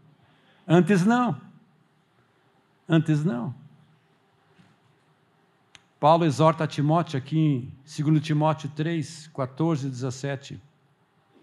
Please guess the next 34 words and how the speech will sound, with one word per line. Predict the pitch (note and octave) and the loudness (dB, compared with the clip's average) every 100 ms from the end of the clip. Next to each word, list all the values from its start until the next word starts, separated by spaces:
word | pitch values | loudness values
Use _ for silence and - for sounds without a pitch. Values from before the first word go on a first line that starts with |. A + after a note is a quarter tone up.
| _ _ _ _ _ _ _ _ _ _ _ _ _ _ _ _ _ _ _ _ _ _ _ _ _ _ _ - | _ _ _ _ _ _ _ _ _ _ _ _ _ _ _ _ _ _ _ _ _ _ _ _ _ _ _ 2
"Tu, | G3+ | 4
porém, | - F3 F#3 F3 | 8 6 6 4
permanece | E3 D#3 D#3 F3+ E3 | 4 4 4 4 2
naquilo | D#3+ F3+ E3+ | -2 -2 -2
que | F3 | -2
aprendeste | D#3+ E3 D#3+ E3 - C3+ G#2 - - _ _ _ _ | -2 0 0 -2 -4 -10 -12 -14 -20 _ _ _ _
e | C#3 | -6
de | |
que | D3+ | -2
fosse | D#3 - F#3+ - G3 | -2 -2 -4 -2 -4
inteirado, | F3+ F3+ E3+ E3+ D#3 B2+ | -2 -2 -2 -2 -2 -6
sabendo | - E3 E3+ F#3 | -6 -2 0 0
de | E3+ | -2
quem | - A3+ A#3+ G#3+ | -4 0 2 4
o | D#3 | 4
aprendeste." | C3 C3+ B2+ B2 G#2 - - _ _ _ _ _ _ _ _ - | 2 0 0 -2 -4 -12 -20 _ _ _ _ _ _ _ _ -4
E | D#3+ | -2
que | F3 | -2
desde | C3+ G#3 G3 | 2 2 4
a | G3+ | 2
infância | E3+ - G#3 A3 - D#3 | 2 2 2 2 0 -6
sabe | - F3+ F3+ | -2 -2 0
as | F3 | -2
sagradas | E3+ E3 F3+ F#3 | -2 -2 0 0
letras | D3 G3+ D#3+ D3 | 0 -2 -2 -6
que | - | -6
podem | D#3 E3+ E3 | -4 -2 -2
tornar-te | E3+ E3+ E3 D#3 | -2 -2 -2 -6
sábio | - G3+ G#3+ D#3+ D3 | -4 0 0 0 -2
para | D#3 | -2
a | D3+ | -2
salvação | - E3+ D3+ - G3 G3+ | -4 -4 -4 -4 -6 -4
pela | F3+ F3 | -6 -6
fé | - D#3 D#3 | -6 -4 -4